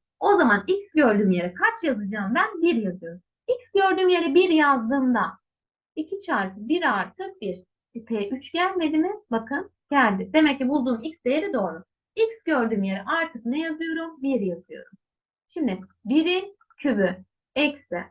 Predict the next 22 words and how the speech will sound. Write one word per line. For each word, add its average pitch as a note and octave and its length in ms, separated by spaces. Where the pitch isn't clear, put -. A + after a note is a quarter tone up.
altı A3+ 460
çarpı D#4 440
birin A#3 260
karesi F#3 480
artı D#4+ 600
beş E4 420
çarpı F#3+ 560
bir D4+ 160
artı G3 480
üç. - 240
Birin E4+ 260
kübü G4+ 280
bir. A4 180
Birin F4 220
karesi F4+ 460
bir. B3 220
Bir E4+ 140
ile E4+ 200
altıyı D#4+ 400
çarptım B3 440
altı. F#3+ 680
Artı B3+ 440